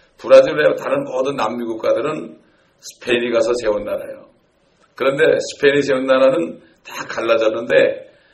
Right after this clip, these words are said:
포르투갈 세운 브라질은 아직도 하나입니다. 땅이 굉장히 넓습니다. 가보면은. 그 참 희한한 일이에요.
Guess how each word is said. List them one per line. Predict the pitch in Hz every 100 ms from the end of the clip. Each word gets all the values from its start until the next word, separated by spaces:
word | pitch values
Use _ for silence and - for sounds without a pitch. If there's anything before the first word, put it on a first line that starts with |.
| _ _ -
포르투갈 | 143 131 127 131
세운 | 123 131 131
브라질은 | - 143 - 135 - -
아직도 | 98 101 -
하나입니다. | - - - - - - -
땅이 | - -
굉장히 | 107 107 104
넓습니다. | 98 - 85 - - _
가보면은. | - - - - - - _ _ _ _ _ _ -
그 | 107
참 | - 120
희한한 | - 135 127
일이에요. | 120 107 95 -